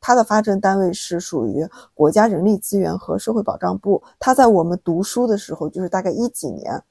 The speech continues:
的时候特别火，就我们班很多人都会报这个证，因为它没有那个专业的要求。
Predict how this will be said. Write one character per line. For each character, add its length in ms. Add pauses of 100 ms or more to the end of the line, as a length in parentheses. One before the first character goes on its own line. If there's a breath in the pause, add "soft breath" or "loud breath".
(340)
的 60
时 140
候 120
特 180
别 140
火， 340
就 140
我 80
们 80
班 140
很 140
多 160
人 120
都 80
会 120
报 200
这 100
个 100
证， 220 (260 soft breath)
因 80
为 80
它 140
没 120
有 120
那 140
个 260
专 260
业 120
的 140
要 260
求。 380